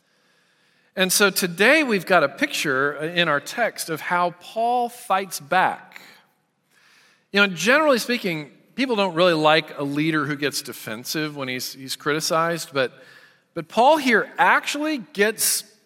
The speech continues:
a bit defensive. Not because he wants to, because he has to. And he, he confronts his critics. He does it very openly. He refuses to allow himself, or especially the message that he's bringing, to be canceled.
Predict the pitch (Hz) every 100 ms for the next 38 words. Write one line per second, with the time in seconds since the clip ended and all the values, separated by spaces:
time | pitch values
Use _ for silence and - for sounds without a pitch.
0 | - 147 156 170 170 214 226 - - _
1 | - _ _ _ _ _ _ _ _ _
2 | _ _ _ _ _ _ _ _ _ _
3 | _ _ _ 170 202 214 151 214 180 180
4 | 190 - 151 143 147 160 165 190 226 226
5 | - 120 120 160 165 156 143 - 175 208
6 | 208 - 180 175 170 - 147 143 135 120
7 | 151 156 147 165 185 160 131 117 131 -
8 | - - - 165 160 160 156 156 170 -
9 | 165 151 143 147 165 185 165 151 143 147
10 | 139 131 - 160 - 156 139 160 165 156
11 | 139 143 131 185 196 147 131 - - -
12 | - 151 - 214 214 - 135 - -